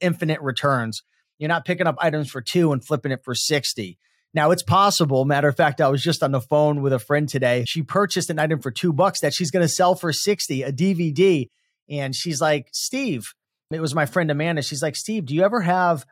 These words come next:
deals that you pick up that you know the eBay seller priced it wrong? And do they ever cancel it?" And I said, "Yeah, actually,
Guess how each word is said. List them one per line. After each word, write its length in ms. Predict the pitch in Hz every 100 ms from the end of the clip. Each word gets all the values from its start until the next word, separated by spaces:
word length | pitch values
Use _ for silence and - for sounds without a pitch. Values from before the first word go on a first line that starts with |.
| _
deals 260 | - 151 165
that 100 | 165
you 100 | 139
pick 260 | - 139 151
up 180 | 151
that 140 | - 135
you 140 | 139
know 140 | 139 135
the 240 | 131 139
eBay 200 | 151 143
seller 260 | - 147 127
priced 360 | - 135 123
it 100 | 147
wrong? 440 | 147 151 151 156 - _ -
And 120 | 139
do 80 | 135
they 140 | 151
ever 160 | 156 131
cancel 520 | - 147 143 - 185
it?" 40 |
And 100 | 185
I 40 | 170
said, 160 | 170 170
"Yeah, 220 | 208 175
actually, 560 | 135 160 - 180 139